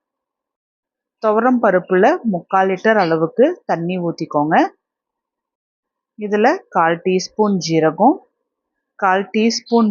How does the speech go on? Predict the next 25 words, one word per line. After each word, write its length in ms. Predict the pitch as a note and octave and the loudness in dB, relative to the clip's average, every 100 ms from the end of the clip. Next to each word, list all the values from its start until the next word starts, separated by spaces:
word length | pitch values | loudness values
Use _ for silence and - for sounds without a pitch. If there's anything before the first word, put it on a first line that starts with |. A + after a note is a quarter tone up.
| F#3 | 0
மஞ்சள், 400 | D#3 D3 G#3+ F4+ E4 - _ _ _ | -2 0 0 0 -4 -12 _ _ _
காரம் 420 | F#3+ F3 G#3 D4 - | 0 2 2 -2 -2
தேவையான 440 | F#3 F3 F3+ F#3+ F3 | -2 0 2 2 2
அளவுக்கு 380 | E3 F3 F3+ F4+ G4+ | 0 0 0 -2 0
பச்சை 240 | F3 - D#3 C#3+ | -2 -2 -4 0
மிளகா. 320 | D3 C#3+ D3+ - | -2 0 -4 -2
நான் 180 | F3 F3+ F3 | 0 0 0
மூணு 180 | F3+ F#3 E3+ | -2 -2 -4
பச்சை 220 | D#3+ F#3 E3+ | -4 -4 -2
மிளகா 280 | D#3+ D#3+ D#3+ D#3+ | -2 -2 -6 -6
போடுறேன். 380 | D3+ D#3+ B3 F#4+ _ _ - _ - | -8 -2 -2 -2 _ _ -20 _ -8
இது 100 | G#3 G#3 - | -8 -8 0
கூடவே 420 | G#3+ G#3+ F#3 C4+ F4+ F#3 | 2 4 4 2 0 0
ரெண்டு 240 | G3 A#3+ - E3 | 2 2 0 -2
தக்காளி, 420 | - D#3+ D#3+ D#3 - _ _ | -2 -2 -2 -2 -6 _ _
சின்ன 220 | G3+ G3+ G#3+ | -8 -4 0
சைஸ் 260 | G#3 G3 - | 0 -2 -4
தக்காளிங்கிறதுனால 800 | F3 F#3 F3+ F#3 F3 E3 E3+ C4 | -4 -2 0 0 -2 -2 0 2
நான் 160 | E4 D#3+ | 0 0
ரெண்டு 180 | C#3+ D3 - | -2 -4 -4
போடுறேன். 400 | C#3 C3+ E3+ E4 - _ _ _ _ - - _ _ _ _ _ - _ _ - A3+ | -2 0 0 0 -2 _ _ _ _ -20 -20 _ _ _ _ _ -20 _ _ -10 -4
இது 120 | B3 - G#3+ | -4 -4 2
கூட 180 | A3 C4 A4 - - | 4 4 2 -4 -4
அஞ்சுல 400 | F3 G#3+ B3 G#3+ E3 | 0 2 2 4 2
இருந்து 220 | E3+ | 2